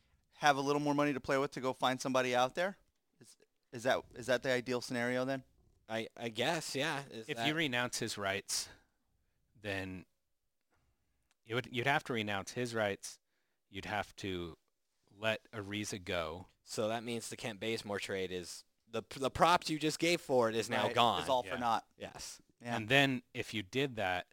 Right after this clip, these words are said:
Speaker 3: you'd most likely still have about the same amount of cap space to go get a free agent as you would if you were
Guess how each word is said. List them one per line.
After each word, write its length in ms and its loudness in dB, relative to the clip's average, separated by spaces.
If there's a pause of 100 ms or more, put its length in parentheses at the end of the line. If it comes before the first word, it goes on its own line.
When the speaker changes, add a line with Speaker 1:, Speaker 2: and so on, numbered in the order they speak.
(340)
Speaker 3:
you'd 140 -8
most 300 0
likely 340 0
still 400 0
have 540 -2 (840)
about 380 2
the 80 -4
same 400 2
amount 280 4
of 120 -2
cap 300 -4
space 600 -2 (320)
to 80 -10
go 180 0
get 120 0
a 40 -4
free 220 -2
agent 320 0
as 180 -6
you 120 -4
would 340 -2 (400)
if 180 -6
you 140 -2
were 160 0